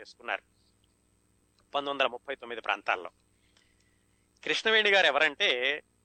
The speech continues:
ఆవిడది పశ్చిమ గోదావరిలో పంగిడి అనే ఊరు. ఆవిడ చాలా చిన్నపిల్ల. ఈ, ఈ సి-, సినిమాలోకి రావడం,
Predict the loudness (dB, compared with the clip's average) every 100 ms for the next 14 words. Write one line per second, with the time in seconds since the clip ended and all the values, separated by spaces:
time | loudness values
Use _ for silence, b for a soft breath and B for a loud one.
0 | _ _ _ _ _ _ 0 2 0 -2
1 | -6 -10 _ _ _ _ _ -6 -6 -4
2 | -4 0 2 2 2 -2 -4 -4 -6 -6
3 | -2 -2 -2 -4 -6 -8 -12 -20 _ _
4 | _ _ _ _ _ _ _ -2 -2 -6
5 | -4 -4 -4 -8 -8 -4 -4 -6 _ -8
6 | -2 0 0 -2 -6 b b b b _
7 | _ -8 -4 -2 -4 -14 -18 -12 -10 -10
8 | -6 -4 2 4 4 2 -4 -6 -2 2
9 | 2 2 -2 -6